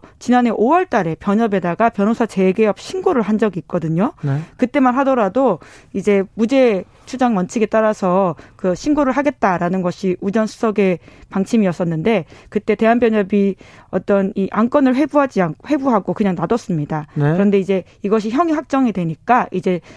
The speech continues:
Speaker 1: 취소하겠다 이렇게 밝히고 있는 건데요. 법무부가 일정 부분 지휘를 했다라고 합니다.
Speaker 2: 네. 그렇습니까? 네. 지금껏 활동을 한 건 아니죠?
Speaker 1: 예, 활동을 했-, 하진 않았었고요. 이제
Speaker 2: 네.
Speaker 1: 등록,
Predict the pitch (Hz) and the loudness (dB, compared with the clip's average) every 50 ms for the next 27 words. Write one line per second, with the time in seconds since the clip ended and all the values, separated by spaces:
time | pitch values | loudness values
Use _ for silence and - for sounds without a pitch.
0 | - - - - - 311 - 320 294 294 269 285 269 - - 202 175 156 151 - | -20 -20 -12 -8 -6 -2 0 2 2 2 2 0 -2 -2 -2 -2 -2 -2 -4 -8
1 | _ - 190 190 180 - - 190 170 - 190 185 - 220 175 175 170 175 175 160 | _ -2 -2 -2 -2 -2 -4 -4 -2 -2 -4 -4 -4 -4 -4 -4 -4 -4 -4 -6
2 | 156 156 185 233 269 247 - - - - - 208 220 240 277 247 254 247 233 202 | -4 -2 0 0 0 -2 -4 -12 -18 -6 0 2 4 4 4 2 2 2 2 2
3 | 196 - 220 214 185 202 180 190 180 - - 220 214 202 202 247 - - 226 196 | 0 0 -2 -2 -2 -2 -4 -4 -4 -2 0 0 2 2 2 0 -2 -2 -4 -4
4 | 165 156 - 165 156 151 147 147 - - - - 180 - - 143 135 131 135 160 | -4 -6 -6 -6 -6 -6 -8 -8 -10 -10 -12 -12 -10 -6 -2 0 0 2 0 0
5 | 185 190 - _ _ - - - - - - - - - - - - - - - | -4 -6 -10 _ _ -20 -20 -20 -20 -20 -20 -20 -20 -20 -20 -20 -20 -20 -20 -20
6 | - - - - - - 147 156 147 - - 135 127 123 127 - 143 143 - - | -20 -20 -20 -14 -4 2 2 2 2 2 2 2 2 2 2 0 -2 -2 -4 -8
7 | - - - - - - _ _ _ - 143 127 131 131 131 127 127 - _ _ | -18 -20 -20 -20 -20 -20 _ _ _ -10 -8 -6 -6 -6 -6 -8 -10 -14 _ _
8 | _ _ _ _ _ _ - - 202 214 254 220 285 254 226 - - 151 196 226 | _ _ _ _ _ _ -2 0 2 2 4 4 4 2 2 0 -2 -2 -2 0
9 | - - 294 277 269 233 214 220 226 233 180 131 117 120 127 131 - 226 254 254 | 2 2 4 4 4 4 2 2 2 2 2 2 2 0 -2 0 2 4 4 4
10 | 254 285 320 - 349 320 311 302 - - - - - - 254 - 247 208 165 175 | 4 2 0 0 2 2 0 0 -2 -6 -16 -14 -12 -8 -4 0 0 0 0 0
11 | 190 - - - - - 240 294 254 190 180 180 190 139 131 226 254 277 320 320 | -2 -4 -6 -6 -4 0 2 2 2 2 2 2 0 2 4 4 4 4 4 2
12 | 302 - | 0 -2